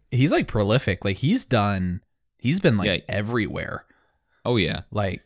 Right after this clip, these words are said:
Speaker 2: It's kinda the same with, like, Billy West, too. Like, I didn't
Speaker 1: Yeah.
Speaker 2: So little, little, little nugget here. He
Speaker 1: Is it
Speaker 2: did
Speaker 1: John DiMaggio, too, the guy does Bender and, like, Jake
Speaker 2: Yeah.
Speaker 1: and,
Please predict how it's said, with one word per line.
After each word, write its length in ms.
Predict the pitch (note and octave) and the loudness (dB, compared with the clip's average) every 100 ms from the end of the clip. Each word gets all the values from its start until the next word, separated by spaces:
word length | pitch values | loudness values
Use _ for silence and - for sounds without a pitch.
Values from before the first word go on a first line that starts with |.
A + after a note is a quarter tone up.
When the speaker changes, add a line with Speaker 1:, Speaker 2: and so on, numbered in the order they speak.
| - | -6
Speaker 2:
It's 100 | B2 | 0
kinda 140 | C3+ | 2
the 40 | A#2+ | 2
same 140 | B2 | 0
with, 100 | G#2+ | 0
like, 180 | G#2 F2+ | 0 0
Billy 200 | G2+ F#2 | 0 0
West, 380 | F2 F2 E2+ - | 0 -2 -2 -6
too. 300 | F#2+ D#2+ D#2+ - | -4 -4 -4 -2
Like, 160 | B2 | 2
I 60 | C3 | 6
didn't 400 | D#3 D#3+ C#3 - | 6 4 -2 0
Speaker 1:
Yeah. 300 | A2+ A#2+ C3 | 4 8 8
Speaker 2:
So 80 | C3 | 6
little, 340 | C3+ D#3+ A#2+ - - | 6 2 2 -4 0
little, 280 | C3+ A#2 - - _ _ _ | 2 2 -2 -16 _ _ _
little 200 | B2 A#2+ | 0 2
nugget 380 | A2 C3+ F3+ B2+ | 6 6 6 2
here. 340 | - G#2 G#2+ - - _ _ | 2 4 4 2 -18 _ _
He 300 | - D3+ F3+ | -4 0 2
Speaker 1:
Is 80 | A#2+ | 6
it 40 | |
Speaker 2:
did 200 | C3 G#2+ | 8 8
Speaker 1:
John 240 | G#2 A2 A2+ | 6 2 2
DiMaggio, 720 | G#2 G2+ G#2+ G#2 A2+ A2+ A2 | 0 0 -2 0 -2 0 -2
too, 200 | - A2 | -2 -4
the 60 | A2 | -2
guy 140 | G2+ | -2
does 160 | G#2 G#2 | -2 -2
Bender 420 | G2+ G2+ G#2 G2+ | -2 0 0 -2
and, 120 | G2 | -4
like, 140 | G2 - | -6 -4
Jake 260 | G2 G2 | -4 -2
Speaker 2:
Yeah. 300 | G2+ F#2+ E2+ | 0 0 0
Speaker 1:
and, 80 | F#2+ | -2